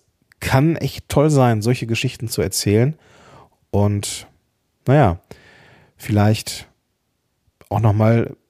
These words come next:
die eigene Dankbarkeit zu spüren. Also ein kleines Beispiel, ich habe ja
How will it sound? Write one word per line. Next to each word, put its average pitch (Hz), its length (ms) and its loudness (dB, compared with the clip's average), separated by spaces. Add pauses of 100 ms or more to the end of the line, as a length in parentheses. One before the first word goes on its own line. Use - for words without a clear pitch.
(320)
die 113 160 2
eigene 143 320 6
Dankbarkeit 107 680 -2
zu - 120 -12
spüren. - 520 -12
Also 113 260 0 (380)
ein 107 80 -10
kleines 143 260 2
Beispiel, 139 380 2
ich 120 100 0
habe - 160 0
ja 120 160 4